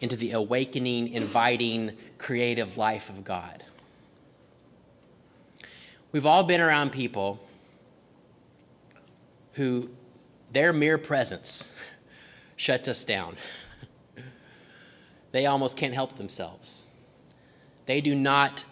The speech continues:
summon life. They speak death. And we've been around, hopefully, at least a few people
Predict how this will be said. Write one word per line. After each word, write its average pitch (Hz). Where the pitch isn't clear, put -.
summon 120
life. -
They 127
speak 120
death. -
And 131
we've 139
been 185
around, 143
hopefully, 139
at 120
least 151
a 127
few 151
people 123